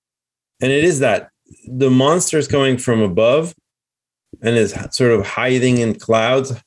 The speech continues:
you know, versus, but you could see it if it wasn't, you know, because it's above, right? And it sort of controls you top down.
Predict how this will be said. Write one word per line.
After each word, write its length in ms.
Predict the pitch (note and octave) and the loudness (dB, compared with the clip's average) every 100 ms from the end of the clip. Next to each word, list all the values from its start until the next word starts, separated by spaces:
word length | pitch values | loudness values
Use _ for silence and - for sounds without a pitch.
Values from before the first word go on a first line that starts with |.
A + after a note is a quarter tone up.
| - | -4
you 140 | B2+ | 0
know, 300 | C3+ D3 D3 _ _ _ _ _ _ _ | 2 0 -4 _ _ _ _ _ _ _
versus, 720 | A#2+ A2 A#2+ B2 A#2+ - A2+ G2 | -14 -4 0 2 0 -2 -2 -2
but 160 | A#2 | -2
you 160 | A#2 B2 | 0 0
could 180 | B2 G#2 | -2 -4
see 380 | - - E3 C3+ | -4 -4 -2 0
it 100 | G2+ | 0
if 120 | G2 | 0
it 60 | |
wasn't, 460 | A2+ A2 G#2 G2 - | 2 2 2 -2 -2
you 120 | G#2+ | -2
know, 200 | G#2 F#2+ | 0 0
because 320 | D#2+ G#2+ G#2 | -2 -4 -2
it's 180 | F#2 - | -4 -4
above, 440 | G2+ G2 E3 E2+ - | -2 0 0 -2 -2
right? 360 | F2+ G#2 C3+ _ _ _ _ _ _ _ _ | 0 0 -4 _ _ _ _ _ _ _ _
And 200 | A2 G#2+ | -4 0
it 260 | G#2+ G2+ _ _ | -2 -4 _ _
sort 220 | - A#2 G#2+ | -8 -2 -2
of 160 | G#2 | -2
controls 480 | - A2 - C3 B2+ | -2 -4 0 0 0
you 160 | A#2 A2+ | -2 -4
top 400 | - G#2+ F#2 G#2 | -2 -4 -4 -2
down. 480 | C3 A#2+ F#2+ D#2+ | -2 -2 -2 -4